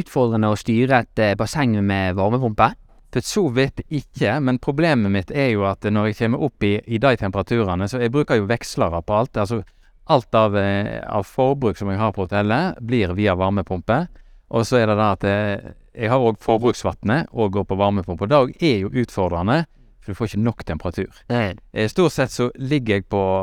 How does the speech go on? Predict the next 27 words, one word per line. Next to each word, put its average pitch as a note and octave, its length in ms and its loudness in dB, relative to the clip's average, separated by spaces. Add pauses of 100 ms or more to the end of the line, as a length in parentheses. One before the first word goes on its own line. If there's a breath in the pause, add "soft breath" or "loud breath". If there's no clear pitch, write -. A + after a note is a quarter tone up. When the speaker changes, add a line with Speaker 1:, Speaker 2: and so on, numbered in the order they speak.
(120)
Speaker 2:
på G#2+ 80 -6
varmepumpen, G#2 560 0
sånn, G#2+ 220 0 (420)
ideelt C#3+ 460 0
sett A2+ 160 0
skulle A#2 320 0
jeg A2 80 -4
på F#2 80 -6
førti, F#2 400 -4 (400)
men A#2 220 0 (240)
jeg, A#2+ 120 -2
som - 220 -4
regel A2+ 160 2
så A2 80 2
må A2+ 160 2
jeg - 80 -14
tyne B2+ 240 2
den G2+ 80 2
opp A2+ 160 -2
i F#2 80 -4
femogførti F#2+ 560 -2
grader G2 400 0
for A2 160 -4
å - 20 -14
klare A2+ 380 0
utebassenget, G2 640 -2
som A2 100 -2